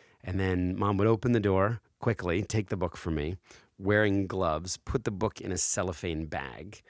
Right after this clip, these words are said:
and then with her mask on, she could read. So it's just weird.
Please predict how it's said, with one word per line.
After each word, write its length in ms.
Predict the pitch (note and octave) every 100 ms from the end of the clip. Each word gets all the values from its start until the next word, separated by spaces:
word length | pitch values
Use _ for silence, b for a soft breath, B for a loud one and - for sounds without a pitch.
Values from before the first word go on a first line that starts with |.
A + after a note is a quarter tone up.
| b b b _ -
and 120 | F#2+
then 80 | F#2+
with 100 | F#2
her 60 |
mask 320 | F2 D#2+ -
on, 100 | D2+
she 160 | - F2+
could 140 | F2 D2
read. 280 | C2+ C#2+ - b b b b b b b _ _ -
So 80 | A#2+
it's 100 | C3+
just 140 | C3
weird. 420 | B2 A2+ D2+ F#2+